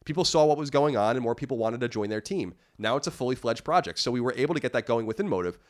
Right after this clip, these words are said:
which I think is one of the benefits of having a smaller studio," end quote. Now, I'm confused about her, her term on smaller studio. Motive's a huge studio, so I don't really know what she's talking about with that from a, from a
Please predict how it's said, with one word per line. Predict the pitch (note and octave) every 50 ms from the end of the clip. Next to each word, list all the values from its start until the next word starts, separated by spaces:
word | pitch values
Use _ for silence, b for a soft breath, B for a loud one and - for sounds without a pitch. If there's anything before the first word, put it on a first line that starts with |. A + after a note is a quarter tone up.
| b b
which | b A#2 A2+
I | B2+ A#2+
think | B2 B2 A#2+
is | G2+
one | A2+ A#2+
of | C3 C3
the | A#2+
benefits | A2 G#2 G#2 - A2 - -
of | G2+
having | G#2+ G2+ F#2 G2 G2
a | - G#2
smaller | F#2 - - G2 F2+ F2 E2+ F2
studio," | - - - D#3+ C3+ F#2 E2+ -
end | - F#2 F#2
quote. | - D#3 B2 - - b b b b b b b
Now, | C#3 D3 D#3
I'm | D3+
confused | D3+ F3 - - C#4 C4+ -
about | G3+ E3 D3+
her, | D3 C3+ B2+ B2+ - - -
her | C#3 B2
term | - - D3+ C3+
on | A#2 A2+
smaller | - - C3+ A#2+ A2+ G#2+
studio. | - - - D#3+ C#3 A2+ G#2 G2+ G2 - b b b b b b b b _
Motive's | - A2+ B2 E3+ G#3 E3 G#2+ F#2+
a | F2+
huge | - - E3+ F#3 C#3 -
studio, | - G#2+ F#2+ F#2 F#2 G2
so | - A2
I | B2
don't | D3+
really | C#3 A#2+ A#2
know | A2+
what | G#2+ G#2+ -
she's | - G#2 -
talking | - A#2+ A2+ G#2+ G2+
about | F2+ D#2+ E2
with | -
that | F2 E2+ - - _ _ _ _ _
from | - - G#2+
a, | F#2+ F2 E2 D#2 _
from | - - F2+ D#2
a | D#2 F2+